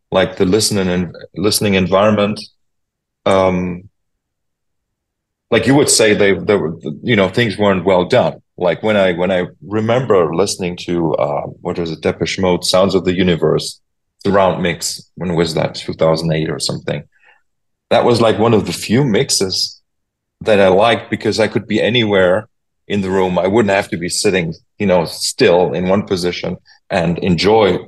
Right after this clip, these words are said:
to be able to enjoy the music. Right. So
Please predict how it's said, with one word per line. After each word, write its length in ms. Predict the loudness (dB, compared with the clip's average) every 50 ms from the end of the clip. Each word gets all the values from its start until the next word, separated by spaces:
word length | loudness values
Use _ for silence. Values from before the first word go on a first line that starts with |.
| -16 _ _
to 100 | -4 -4
be 280 | -4 -2 -2 0 2 2
able 200 | 2 0 0 -2
to 100 | -2 -2
enjoy 320 | 0 0 2 2 2 2
the 80 | 0 0
music. 540 | 0 0 0 0 -2 -4 -8 -12 -12 -18 _ _ _ _ _ _ _ _ _ _ _ _ _ _ _ 0
Right. 340 | 2 2 2 2 0 -4 -10 -16 -18 _
So 460 | -2 2 2 4 4 4 2 0 -4